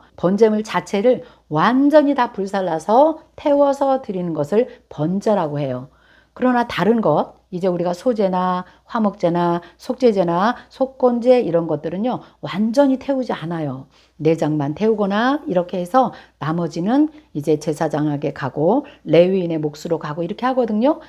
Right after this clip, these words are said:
그런데 번제는 완전히 태우는 것이다. 그래서 이 번제의 의미가 굉장히 또 중요하기도 합니다. 그래서 신약에서는 예수 그리스도가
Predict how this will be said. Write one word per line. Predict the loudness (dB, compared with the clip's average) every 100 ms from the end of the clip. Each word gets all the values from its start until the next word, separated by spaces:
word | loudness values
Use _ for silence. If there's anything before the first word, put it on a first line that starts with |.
| _
그런데 | -8 -2 0
번제는 | 2 2 4 2 0 -4
완전히 | -4 -2 0 4 6 6 4
태우는 | 0 -2 -4
것이다. | -8 -6 -4 -4 -6 _ _
그래서 | _ -4 0 0
이 | 0 -4
번제의 | 0 -2 2 0
의미가 | 2 -2 2 0 0 -10 _
굉장히 | -12 -6 0 2 2 4
또 | 2 2 -2 _
중요하기도 | -6 -2 0 -2 -4
합니다. | -6 -6 -6 -8 -6 -6 -8 _ _ _ _
그래서 | 0 4 4
신약에서는 | 4 4 4 4 0 0 0 -2 -8 _ 0
예수 | 0 0 -4
그리스도가 | -2 -2 0 2 0 -2